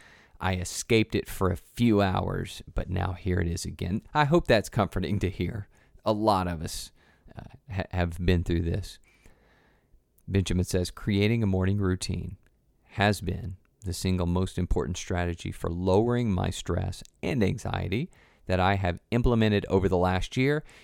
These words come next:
What, what's it done for Benjamin? Well, it's allowed him to get more done than he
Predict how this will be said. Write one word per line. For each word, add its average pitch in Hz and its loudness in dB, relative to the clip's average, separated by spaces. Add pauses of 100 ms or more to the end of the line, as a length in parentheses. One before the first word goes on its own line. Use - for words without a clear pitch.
(380)
What, 107 2
what's 147 0
it 135 0
done 160 4
for 175 0
Benjamin? 180 -2
Well, 131 0
it's 131 -2
allowed 175 2
him 131 -2 (200)
to 123 -2
get 113 -2
more 120 2
done 107 0 (340)
than 92 -2
he 110 -2